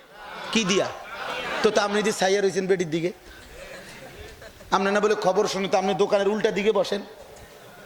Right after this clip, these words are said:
আপনার কানে শুনলেই তো হয়েছে খবর, আপনি সেদিকে ফিরা বইয়েন। বোঝেন নাই আমার কথা? আপনি না বলে খবর শুনতে গেছেন, তো, তো শুনলে তো কানে যথেষ্ট, শুনবার জন্য তো দেখতে হয় না।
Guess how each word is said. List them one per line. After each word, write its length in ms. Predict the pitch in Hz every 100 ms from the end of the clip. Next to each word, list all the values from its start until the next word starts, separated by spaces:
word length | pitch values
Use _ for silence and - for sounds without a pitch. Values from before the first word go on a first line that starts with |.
| - - - - - - -
আপনার 240 | 190 190
কানে 320 | - 190 196
শুনলেই 320 | 170 214 208 196
তো 100 | 190
হয়েছে 180 | 156
খবর, 260 | 143 147 127 - - - - - -
আপনি 160 | 151 170
সেদিকে 300 | 165 185 208
ফিরা 200 | 165 202
বইয়েন। 260 | 185 180 214 - - - - - - - - - - -
বোঝেন 240 | 160 160 175
নাই 140 | 170
আমার 200 | 151 143
কথা? 220 | 131 123 - - - 294 339 392 392 - - - - -
আপনি 220 | 202 226
না 80 | 262
বলে 180 | 277
খবর 300 | 262 240 269
শুনতে 360 | - 247 240 277
গেছেন, 340 | 226 208 156 110 - - - -
তো, 100 | 220
তো 160 | 233
শুনলে 340 | 214 240 240 233
তো 120 | 254
কানে 380 | 247 220 220 208
যথেষ্ট, 440 | 190 180 - 156 - - - -
শুনবার 400 | - 247 247 240
জন্য 200 | 240 226
তো 100 | 240
দেখতে 320 | 196 208 208
হয় 160 | 170
না। 100 | 160